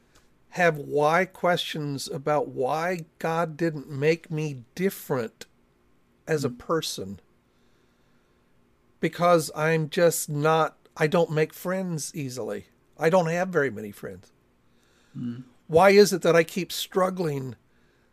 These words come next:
Speaker 1: in my Christian life and I keep doing the same things over again when I know they're not right? God does not want me to do it.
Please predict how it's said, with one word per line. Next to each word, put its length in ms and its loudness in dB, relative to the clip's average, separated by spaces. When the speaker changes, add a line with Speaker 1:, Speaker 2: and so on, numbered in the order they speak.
Speaker 1:
in 120 2
my 120 6
Christian 460 2
life 380 4
and 100 2
I 40 4
keep 360 -8
doing 320 4
the 80 0
same 400 2
things 320 4
over 300 2
again 440 -2
when 140 0
I 60 -2
know 280 2
they're 140 -2
not 320 -4
right? 520 -6
God 280 -4
does 220 -2
not 220 -2
want 200 -4
me 100 -4
to 100 -4
do 200 0
it. 120 0